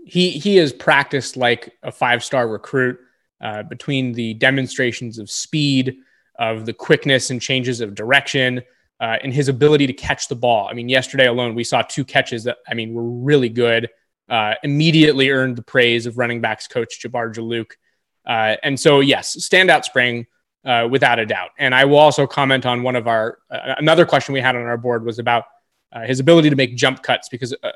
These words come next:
earlier on in the spring, it was reported that he was struggling with those while there were other running backs that were able to handle them much better.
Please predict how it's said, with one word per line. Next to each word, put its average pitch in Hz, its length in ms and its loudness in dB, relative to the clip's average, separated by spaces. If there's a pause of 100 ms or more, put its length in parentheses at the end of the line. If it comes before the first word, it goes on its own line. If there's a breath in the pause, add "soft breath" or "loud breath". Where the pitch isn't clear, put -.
earlier 143 420 4
on 127 180 2
in 123 100 -4
the 117 60 -8
spring, 123 260 -4
it 117 60 -6
was 117 140 -8
reported 123 360 -4
that 117 140 -4
he - 120 -6
was 120 140 -6
struggling 120 400 -4
with 117 100 -6
those 113 300 -6
while 117 120 -4
there 113 120 -2
were 117 120 -2
other 117 200 0
running 113 180 -6
backs 110 300 -6
that - 100 -10
were 120 80 -6
able 117 180 -4
to 107 120 -16
handle 117 260 -6
them 113 180 -6
much 110 220 -12
better. 139 360 0